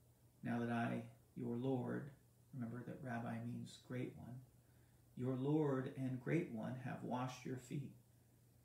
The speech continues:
you also should wash one another's feet. I want you to follow my leadership. I want you to exist in my ways. I've set you an example that you should do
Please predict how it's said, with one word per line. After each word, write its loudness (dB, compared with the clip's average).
you 4
also 2
should -4
wash -4
one -2
another's 0
feet. -8
I -2
want 2
you 6
to 6
follow 4
my 2
leadership. 0
I -8
want -6
you -2
to 0
exist 2
in 0
my -2
ways. -6
I've -6
set -2
you 2
an 2
example 0
that -6
you -2
should -6
do 2